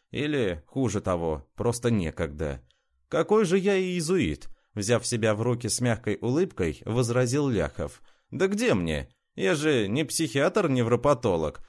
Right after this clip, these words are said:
Я примитивный военный психолог. Просто когда-то рассказик фантастический прочитал. Называется, кажется,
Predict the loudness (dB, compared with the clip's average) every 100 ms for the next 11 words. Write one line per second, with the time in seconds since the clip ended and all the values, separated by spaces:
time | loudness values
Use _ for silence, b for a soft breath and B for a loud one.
0 | b -2 0 2 0 0 0 0 2 2
1 | 2 4 2 2 -2 -4 0 2 4 2
2 | 0 -4 0 0 0 0 0 2 2 4
3 | 2 4 2 2 0 2 0 0 2 2
4 | 2 -4 -4 -4 -4 -4 -4 -4 -2 -2
5 | -2 -2 0 2 2 0 0 0 0 -2
6 | 0 0 -2